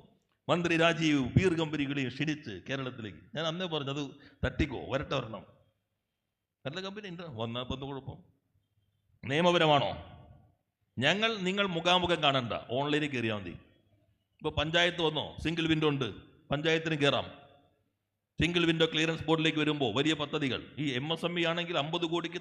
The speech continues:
താഴെയാണെങ്കിലാണ് ഓൺലൈൻ ഒറ്റ മിനിറ്റ്. അതിന് മുകളിലാണോ നമുക്ക് സിംഗിൾ ബ്യൂറോ ഉണ്ട്, ഏഴ് ദിവസത്തിന് കൊടുക്കാം. അതിനകത്ത് പഞ്ചായത്തിന് പ്രതിനിധിയുണ്ട്, എല്ലാവരും വരും. ഇതാണ്. നമുക്കിതിനകത്ത്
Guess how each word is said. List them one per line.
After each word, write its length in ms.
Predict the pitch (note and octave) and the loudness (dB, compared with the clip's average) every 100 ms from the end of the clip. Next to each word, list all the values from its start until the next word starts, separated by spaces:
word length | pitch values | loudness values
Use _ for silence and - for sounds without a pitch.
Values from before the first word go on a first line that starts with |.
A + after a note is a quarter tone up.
| D#3+ | -2
താഴെയാണെങ്കിലാണ് 720 | E3 F3+ F3 F3 F3 E3+ F#3 A#3 - - C#3+ | 0 2 2 0 2 2 0 -6 -12 -6 2
ഓൺലൈൻ 340 | F3+ F3 D#3 C#3 - | 2 4 0 0 -4
ഒറ്റ 120 | D#3+ F3 | -2 0
മിനിറ്റ്. 300 | E3 C#3 G2+ F#2+ - _ _ - | 0 -2 -6 -10 -18 _ _ 0
അതിന് 220 | D#3+ F3+ | 2 4
മുകളിലാണോ 480 | E3 F#3 F3 E3+ C#3+ F2+ - - | 2 4 6 6 4 -2 -10 -2
നമുക്ക് 220 | D3 E3 E3 | -2 0 -4
സിംഗിൾ 220 | D3 E3 D#3 | -4 -4 4
ബ്യൂറോ 180 | D#3+ D#3+ D3 | 6 6 4
ഉണ്ട്, 140 | A2+ F2 C#3+ | 0 -2 2
ഏഴ് 140 | F3 F3 | 2 2
ദിവസത്തിന് 340 | E3 - D#3+ D3 | 0 0 0 0
കൊടുക്കാം. 300 | D3 B2+ - - - _ C#3+ | 0 -4 -6 -12 -20 _ 0
അതിനകത്ത് 360 | E3 E3+ E3+ E3+ | 2 2 2 0
പഞ്ചായത്തിന് 420 | F3 F3 F3 E3 | 4 4 4 0
പ്രതിനിധിയുണ്ട്, 360 | E3+ D#3+ D3+ A2+ | 0 0 -2 -4
എല്ലാവരും 280 | G3 G3 F#3 C3+ | 4 4 4 0
വരും. 180 | A2 G#3+ - _ _ _ _ _ _ _ _ _ _ _ | -8 -10 -18 _ _ _ _ _ _ _ _ _ _ _
ഇതാണ്. 240 | C3 B2 F2 F#2 _ _ _ _ _ _ _ _ _ _ _ - | -14 -12 -12 -18 _ _ _ _ _ _ _ _ _ _ _ 4
നമുക്കിതിനകത്ത് 640 | D#3+ F3 F3+ E3+ E3 E3 | 10 10 10 8 8 6